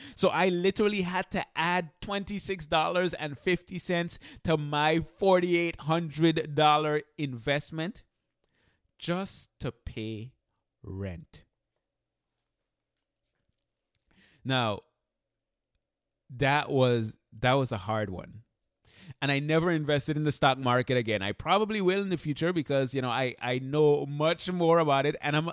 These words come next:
I'm a little smarter than I was back then. <laughs> But that was my first experience trying to make money, quote unquote, on the internet.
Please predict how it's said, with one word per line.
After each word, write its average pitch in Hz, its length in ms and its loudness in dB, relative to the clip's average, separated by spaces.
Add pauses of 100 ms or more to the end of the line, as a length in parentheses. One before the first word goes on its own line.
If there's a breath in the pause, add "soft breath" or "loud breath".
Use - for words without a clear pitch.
(140)
I'm 226 160 -4
a 381 80 -4
little 381 340 -2
smarter 214 500 -2
than 196 140 -4
I 165 80 2
was 165 240 2
back 180 240 -8
then. 147 380 -2
<laughs> - 60 -20 (920 loud breath)
But 175 140 -6
that 220 180 -2
was 247 160 -2
my 175 160 -2
first - 760 0 (340 soft breath)
experience 147 840 0 (240 soft breath)
trying 240 400 0
to 220 60 -2
make 170 260 0
money, 139 500 -2 (200)
quote 147 220 0
unquote, 120 440 -2 (300 soft breath)
on 135 220 -2
the 120 180 -8
internet. 107 540 -8